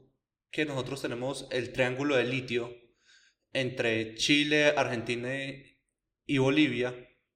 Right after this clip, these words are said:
pues donde podemos sacar todo el litio para las baterías. Todo eso lo necesitamos y todo eso lo tenemos. Pero lo que nos puede faltar entonces acá en Latinoamérica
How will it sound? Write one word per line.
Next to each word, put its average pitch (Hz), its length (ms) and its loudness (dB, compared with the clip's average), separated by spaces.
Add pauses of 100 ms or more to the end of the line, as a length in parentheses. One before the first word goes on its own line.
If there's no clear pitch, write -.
(760)
pues 127 160 0
donde 113 220 -2
podemos 113 300 -2
sacar 123 280 0
todo 131 120 2
el 127 80 0
litio 131 300 0
para 117 160 4
las 110 220 0
baterías. 117 720 0 (960)
Todo 170 180 8
eso 185 140 2
lo 175 120 -4
necesitamos 127 720 -2
y 127 100 -6
todo 127 220 4
eso 143 140 -4
lo 139 100 -2
tenemos. 127 600 -8 (1080)
Pero 123 240 4
lo 123 140 4
que 123 100 -4
nos 113 120 -4
puede 127 280 4
faltar 127 560 4
entonces 151 480 -2
acá 135 140 0
en 131 60 -2
Latinoamérica 127 800 0